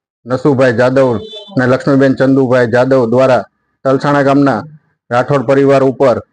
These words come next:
તીક્ષ્ણ હથિયાર વડે હુમલો કરવામાં આવ્યો હતો. મયુરભાઈ મોહનભાઈ રાઠોડ અને તે-, મોહનભાઈ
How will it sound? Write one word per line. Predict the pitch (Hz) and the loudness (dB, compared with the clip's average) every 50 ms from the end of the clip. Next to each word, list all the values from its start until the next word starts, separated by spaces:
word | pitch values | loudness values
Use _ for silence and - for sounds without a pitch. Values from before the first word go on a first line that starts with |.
| _ _ _ _ _ _ _ _ - | _ _ _ _ _ _ _ _ -6
તીક્ષ્ણ | 143 139 - 156 147 135 131 | -6 -4 -2 -2 -2 -2 -2
હથિયાર | 127 - 143 135 131 | 0 0 0 0 2
વડે | 131 135 131 117 | 2 2 2 2
હુમલો | 123 131 135 127 | 2 0 0 0
કરવામાં | 131 135 131 131 131 131 123 123 | 0 0 0 2 2 2 2 2
આવ્યો | 127 131 131 127 123 | 2 2 0 0 0
હતો. | 131 123 | 0 0
મયુરભાઈ | 120 120 123 135 139 139 127 139 139 131 127 127 | 0 0 2 2 0 0 2 0 0 2 2 0
મોહનભાઈ | 127 131 127 131 131 120 123 | 0 0 0 0 0 2 0
રાઠોડ | 123 - - 143 135 | 0 0 0 -2 0
અને | 131 131 135 127 113 | 0 0 0 -2 -2
તે-, | - 120 - - _ _ _ _ _ _ _ _ 123 | -2 -4 -6 -6 _ _ _ _ _ _ _ _ -4
મોહનભાઈ | 123 131 135 139 139 123 139 135 131 | -2 0 0 0 0 2 2 2 2